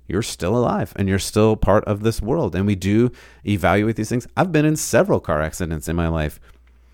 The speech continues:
And fortunately, by the grace of God, I've survived them.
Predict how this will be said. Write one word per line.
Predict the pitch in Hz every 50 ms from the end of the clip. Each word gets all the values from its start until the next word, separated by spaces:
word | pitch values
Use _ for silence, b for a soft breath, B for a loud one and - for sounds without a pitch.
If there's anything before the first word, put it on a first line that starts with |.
| b b _ _ _ - -
And | 104 98 95
fortunately, | - - - 92 82 78 - 92 82 85 87 95 156 180 - _ -
by | _ - 65 85
the | 110
grace | 104 90 87 101 -
of | 110 87
God, | - 73 71 87 113 - - -
I've | - 95 110 -
survived | - 127 117 117 131 165 170 - -
them. | - 50 50